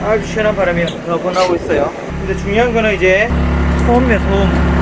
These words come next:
좀 시끄러워요, 지금.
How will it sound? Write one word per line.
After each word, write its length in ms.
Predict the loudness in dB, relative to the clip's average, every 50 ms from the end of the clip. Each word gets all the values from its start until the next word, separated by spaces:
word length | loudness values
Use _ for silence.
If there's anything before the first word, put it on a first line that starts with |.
| 0 -2 -2 -6 -6 -6 -6 -6 -6 -6 -6 -4 -4 -4 -4 -4 -4 -4 -4 -4 -4 -4 -4 -4 -4 -4 -4 -4 -6 -8 -8 -8 -8 -8 -8 -6 -6 -6 -6 -6
좀 100 | -4 -4
시끄러워요, 640 | -4 -4 -4 -2 0 2 2 4 4 2 2 0 -2
지금. 280 | -4 -4 -4 -4 -4